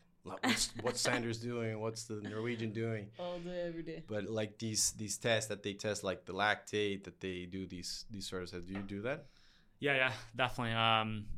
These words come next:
Speaker 3: yeah, I've been, I actually been training with Rudy, and he's coached by Mikael Eden, which is Gustav's brother.
Speaker 1: Ah.
Speaker 3: Um,
Speaker 1: What's
Speaker 3: so,
Speaker 1: his
Speaker 3: yeah.
Speaker 1: name?
Speaker 3: Uh, Mikael Eden.
Speaker 1: Mikael.
Speaker 3: Yeah,
Speaker 2: Mm-hmm.
Speaker 3: Mikael.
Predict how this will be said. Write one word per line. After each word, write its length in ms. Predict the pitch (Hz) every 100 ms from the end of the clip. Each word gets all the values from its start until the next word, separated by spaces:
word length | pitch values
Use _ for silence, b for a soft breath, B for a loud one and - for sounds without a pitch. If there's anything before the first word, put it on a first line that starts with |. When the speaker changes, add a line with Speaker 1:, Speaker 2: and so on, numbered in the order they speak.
| -
Speaker 3:
yeah, 260 | 117 113
I've 120 | 110 107
been, 100 | 113 - -
I 160 | 113 113
actually 220 | 120 127
been 160 | 117 113
training 260 | 123 117 117
with 100 | 107
Rudy, 300 | 120 120 113
and 80 |
he's 120 | 110 -
coached 260 | 117 113 113
by 180 | 107
Mikael 400 | 104 107 113 113
Eden, 340 | 123 131 135 135
which 180 | 110 -
is 320 | 98 - - 104
Gustav's 300 | 104 120 104
brother. 380 | 117 113 123 123 - b b b
Speaker 1:
Ah. 800 | 120 127 131 127 101 98 101 101
Speaker 3:
Um, 140 | 101 104
Speaker 1:
What's 160 | 110 107
Speaker 3:
so, 60 |
Speaker 1:
his 80 | 107
Speaker 3:
yeah. 60 | 101
Speaker 1:
name? 180 | 175 - - -
Speaker 3:
Uh, 220 | 110 107 104
Mikael 420 | 120 120 139 151
Eden. 360 | 156 180 208 208 - _
Speaker 1:
Mikael. 440 | 101 107 - - - - _
Speaker 3:
Yeah, 120 | 104 -
Speaker 2:
Mm-hmm. 100 | 95
Speaker 3:
Mikael. 360 | 107 101 98